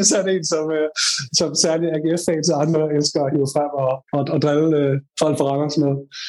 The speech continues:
Øh, fordi jeg, jeg, jeg tror, den er optaget, det ligner, den er optaget ude i, øh, Gladsaxe, tror jeg,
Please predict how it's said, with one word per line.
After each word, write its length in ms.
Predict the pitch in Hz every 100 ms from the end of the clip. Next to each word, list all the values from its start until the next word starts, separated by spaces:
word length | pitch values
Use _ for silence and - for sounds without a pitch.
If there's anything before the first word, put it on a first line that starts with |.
| - - 143
Øh, 260 | 131 131 127
fordi 180 | 147 143 139 131 -
jeg, 80 | 165 175
jeg, 60 | 196 185
jeg 80 | 190 190
tror, 120 | 190
den 60 | 175
er 40 | 170
optaget, 320 | 185 208 196 196
det 60 | 180 170
ligner, 180 | 208 214
den 80 | 165
er 40 | 170 165
optaget 340 | - 170 165 160
ude 120 | 175 175 143
i, 20 | 127 127 127
øh, 160 | 131 127
Gladsaxe, 480 | - 156 - 156 - 139
tror 120 | 147
jeg, 60 | 135